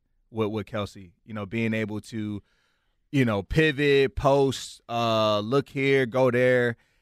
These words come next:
You know, he does a real good job underneath. So that's gonna be a key is how do they contain, uh, Kelce? Uh, how do they limit Patrick Mahomes' mobility? Uh, you know, he's coming off the ankle, but I think the, the, the ability to keep him in the pocket,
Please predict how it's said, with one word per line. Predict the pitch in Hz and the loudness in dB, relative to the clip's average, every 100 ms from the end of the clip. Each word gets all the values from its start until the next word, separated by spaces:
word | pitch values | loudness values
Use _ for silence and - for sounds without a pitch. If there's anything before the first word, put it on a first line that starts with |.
| _ | _
You | 131 | -4
know, | 120 110 | 0 0
he | 107 143 | 0 -2
does | 131 131 117 | 0 0 0
a | 117 | -2
real | 113 123 | 0 0
good | 113 110 | 0 -4
job | 113 117 113 | 0 0 0
underneath. | - 117 107 110 110 95 | -4 -8 -6 -4 -6 -6
So | - 110 107 104 _ | -6 -4 -4 -8 _
that's | 120 127 | -4 -4
gonna | 139 123 | -4 -6
be | 113 113 | -4 -6
a | |
key | 104 - 117 110 | -6 -10 -8 -6
is | 101 - 107 | -8 -12 -4
how | 120 | -2
do | 113 | 0
they | 113 | -2
contain, | 107 110 - 110 107 107 107 - | -4 -10 -10 -6 -4 -6 -10 -14
uh, | 104 | -16
Kelce? | 101 110 117 113 120 110 _ _ _ | -10 -2 -2 -2 -6 -8 _ _ _
Uh, | - 107 | -14 -10
how | 98 127 | -2 0
do | |
they | 123 117 | 2 -2
limit | 107 120 120 113 _ _ - | -2 -2 -2 -4 _ _ -8
Patrick | - 117 117 | -4 -4 -4
Mahomes' | 107 117 113 | -2 0 0
mobility? | 113 104 92 123 117 95 - _ _ _ | -2 -8 0 0 0 -4 -18 _ _ _
Uh, | 104 | -12
you | 110 | -8
know, | 113 110 | -4 -2
he's | 110 | -4
coming | 120 113 | -6 -6
off | 107 107 | -6 -8
the | 95 | -10
ankle, | 113 113 107 | -10 -6 -8
but | 90 107 107 - _ _ | -4 -2 -2 -6 _ _
I | 107 | -14
think | 127 120 | -10 -8
the, | 123 110 110 95 _ _ | -4 -4 -4 -10 _ _
the, | 110 107 | -18 -14
the | 110 | -12
ability | 101 92 127 120 117 | -10 -4 -2 -2 -4
to | 98 110 | -8 -12
keep | - 120 | -12 -10
him | 117 | -8
in | 113 | -8
the | 107 | -6
pocket, | 110 110 110 113 | -2 -2 -2 -4